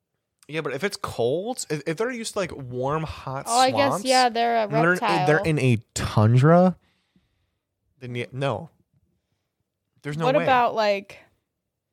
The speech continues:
Speaker 2: what, like, where, where do the Midwest plains?
Speaker 1: That's what I was kinda getting at, too. With,
Speaker 2: Yeah.
Speaker 1: like, just, like, a farm field or something.
Speaker 2: So if they, if they were on a farm field, I'd put my money on the alligator.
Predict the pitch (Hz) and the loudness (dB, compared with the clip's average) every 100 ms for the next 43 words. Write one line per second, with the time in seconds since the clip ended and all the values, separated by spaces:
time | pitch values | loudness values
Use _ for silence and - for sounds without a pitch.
0 | _ _ _ - 262 294 320 277 262 294 | _ _ _ -4 -4 0 -2 0 2 2
1 | 262 285 311 294 233 - - 262 247 233 | 2 -2 -2 -4 -10 -14 -8 0 2 2
2 | 220 - 247 294 247 214 - - 196 156 | 0 -10 -4 0 2 0 -2 -8 -6 -6
3 | 127 226 - - - _ _ _ - _ | -10 -10 -12 -12 -18 _ _ _ -20 _
4 | 135 - 147 127 - 123 110 110 110 95 | -10 -2 0 0 -4 -8 -6 -8 -8 -10
5 | - 113 98 95 _ _ 226 196 170 135 | -10 -8 -8 -10 _ _ -4 -2 -2 -4
6 | 156 123 - 120 117 113 - 107 98 101 | -6 -6 -8 -6 -6 -8 -12 -10 -8 -8
7 | 104 95 92 95 _ _ 294 262 285 - | -10 -12 -14 -20 _ _ -6 -2 0 0
8 | 247 233 285 349 320 - 214 214 240 254 | -2 0 0 2 0 0 -2 -2 -2 -2
9 | 240 - - 220 208 - 220 196 185 180 | -2 -4 -4 -6 -8 -14 -8 -8 -6 -8
10 | 180 185 180 185 185 160 185 202 | -10 -8 -8 -8 -8 -10 -8 -10